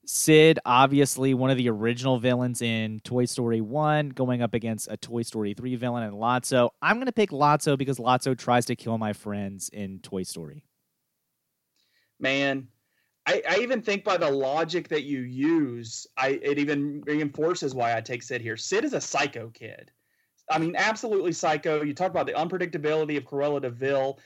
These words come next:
Speaker 2: We see him destroy toys. How many toys do we see Lotso destroy? Sid is out there blowing 'em up in the backyard, and you know that's gonna lead to worse things in the, in, uh, in his future.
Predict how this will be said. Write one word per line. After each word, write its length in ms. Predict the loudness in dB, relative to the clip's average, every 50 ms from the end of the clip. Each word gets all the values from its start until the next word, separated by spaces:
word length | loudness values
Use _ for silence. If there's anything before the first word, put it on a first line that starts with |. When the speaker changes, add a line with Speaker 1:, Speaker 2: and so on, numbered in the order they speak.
| _ _
Speaker 2:
We 100 | -4 -4
see 380 | -2 -2 -2 -2 -2 -2 0 0
him 260 | 0 2 2 0 0
destroy 680 | 0 -2 -2 -2 -4 -4 -4 -2 0 0 2 2 0 0
toys. 680 | -2 -2 -2 -2 0 0 0 -2 -4 -6 -10 -14 -14 -16 -18 _ _ _ _
How 380 | _ -6 -2 0 2 2 2 0
many 260 | 0 -2 -2 -2 -2 -4
toys 300 | -2 0 0 0 0 0
do 80 | 0
we 80 | -2 -2
see 200 | -2 -2 -2 -2
Lotso 420 | 0 2 2 0 0 0 -4 -4 -4
destroy? 480 | -6 -10 -14 -16 -14 -14 -14 -14 -16 -18 _ _ _ _ _ _ _ _ _ _ _ _ _ _ _ _ _ _ _ _
Sid 440 | -12 -10 -4 0 2 2 4 2 2
is 100 | 2 2
out 160 | 2 0 0
there 120 | 0 -2 -2
blowing 360 | -2 -2 0 0 0 0 0
'em 100 | 0 0
up 160 | 0 -2 -2
in 80 | -4 -6
the 80 | -6
backyard, 760 | -2 -2 0 0 0 -2 -4 -2 -2 0 0 0 0 -2 -2 -4
and 180 | -6 -4 -4
you 80 | -4 -2
know 260 | -2 0 0 2 2
that's 180 | 2 0 -2 -2
gonna 180 | -4 -4 -4
lead 240 | -4 -4 -6 -4 -4
to 80 | -6 -6
worse 360 | -4 -4 -4 -4 -6 -8 -10
things 300 | -8 -6 -6 -6 -6 -6
in 100 | -6 -6
the, 120 | -6 -8 -10 -14 -18 _ -4
in, 280 | -4 -4 -4 -6 -10 -14 _ _
uh, 160 | -6 -6 -6 -6 -4 -6
in 120 | -4 -4
his 200 | -4 -6 -8 -10
future. 480 | -8 -6 -6 -6 -4 -2 -4 -4 -4 -8